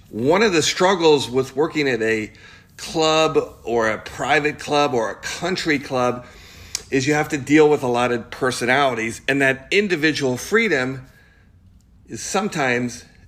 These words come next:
difficult to navigate. So I'm on a couple of newsletters for tennis clubs, and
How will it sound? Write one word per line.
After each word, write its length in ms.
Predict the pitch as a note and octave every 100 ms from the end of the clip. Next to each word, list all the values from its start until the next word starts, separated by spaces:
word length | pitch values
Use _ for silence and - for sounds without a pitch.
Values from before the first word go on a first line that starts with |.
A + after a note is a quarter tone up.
| -
difficult 460 | B2 D3 - B2 A2+
to 60 | A2
navigate. 560 | G#2 F#2 F#2 C#2 - - - - - - - -
So 280 | - D#3+ D#3
I'm 160 | E3
on 80 | F#3+
a 60 | F3+
couple 300 | F#3+ E3 D#3
of 60 |
newsletters 580 | D3+ F3 D3 D3+ D3 D3
for 120 | -
tennis 400 | B2 - F#3 F3+
clubs, 540 | - D#3 C3+ C3+ B2+ - -
and 540 | C3+ C3 B2+ B2 B2